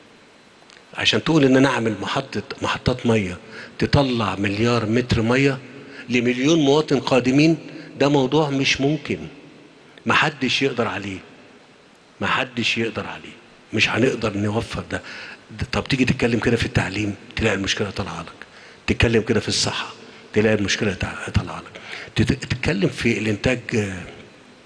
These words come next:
الغذائي تلاقي المشكلة طالعة لك، في أي، في، تتكلم في التشغيل والبطالة تلاقي المشكلة طالعة لك. طب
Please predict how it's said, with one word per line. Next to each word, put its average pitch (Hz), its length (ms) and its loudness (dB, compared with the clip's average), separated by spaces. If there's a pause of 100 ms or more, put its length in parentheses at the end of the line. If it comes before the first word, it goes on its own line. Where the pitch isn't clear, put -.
(720)
الغذائي 107 520 2
تلاقي 113 280 -2
المشكلة 104 340 -2
طالعة 85 320 -8
لك، - 140 -16 (580)
في - 180 0
أي، 196 200 2
في، - 220 -2
تتكلم 147 420 0
في - 80 -4
التشغيل 123 540 0 (320)
والبطالة 120 580 2 (260)
تلاقي 127 220 0
المشكلة 117 340 -2
طالعة 98 340 -2
لك. - 280 -12 (560)
طب 127 160 0